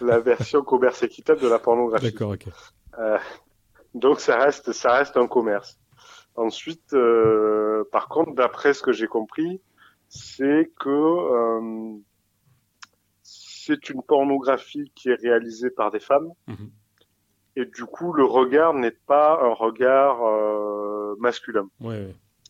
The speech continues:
Speaker 1: Parce que, que ce soit dans le cinéma pornographique ou d'ailleurs le cinéma classique, la manière dont sont filmées les femmes,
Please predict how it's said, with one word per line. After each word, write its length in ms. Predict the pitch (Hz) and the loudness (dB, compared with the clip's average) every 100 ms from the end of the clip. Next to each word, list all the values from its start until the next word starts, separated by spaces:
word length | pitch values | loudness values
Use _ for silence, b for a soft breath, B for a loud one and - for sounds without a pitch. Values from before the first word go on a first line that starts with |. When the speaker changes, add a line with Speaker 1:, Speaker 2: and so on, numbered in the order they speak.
| _ _ - | _ _ -14
Speaker 1:
Parce 140 | 107 | -12
que, 140 | - 131 | -6 -6
que 160 | - | -4
ce 100 | 120 | -8
soit 180 | - 131 | -2 0
dans 100 | 120 | 2
le 80 | 117 | 0
cinéma 360 | - 120 117 113 | -2 -4 -2 2
pornographique 680 | 120 117 113 117 - 123 | 2 2 2 0 -2 -16
ou 60 | 107 | -6
d'ailleurs 280 | 110 113 107 | -2 0 -2
le 60 | |
cinéma 340 | - 107 104 101 | -4 -10 -8 -4
classique, 500 | 120 117 180 - - b b b b _ | -4 -4 -8 -16 -18 b b b b _
la 160 | 113 110 | -6 -2
manière 480 | 131 147 151 147 127 | 2 2 4 4 2
dont 160 | 113 | 0
sont 180 | 104 110 | -2 -8
filmées 300 | - 113 110 | -8 -6 -4
les 100 | 107 | -4
femmes, 380 | - 139 156 | 0 0 0